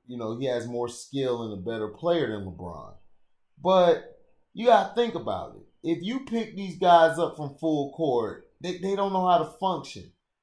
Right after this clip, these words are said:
And this is the thing I don't understand when people play LeBron. They just let him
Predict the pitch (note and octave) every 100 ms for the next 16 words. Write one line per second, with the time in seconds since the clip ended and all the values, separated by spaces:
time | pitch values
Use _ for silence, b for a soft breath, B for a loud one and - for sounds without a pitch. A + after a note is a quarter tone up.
0 | - D3 A3 A3 - F#3 F#3+ F#3 F3+ F3
1 | E3+ E3+ D3+ F3+ E3+ E3 D#3 D#3 F3 C#3+
2 | D#3 E3+ E3 D#3 C#3+ A2 C#3 G3 G3+ D#3
3 | C3 C3 C3+ _ _ _ _ F3+ G#3 F#3+
4 | F#3+ C3 D#3+ G3 F#3+ F3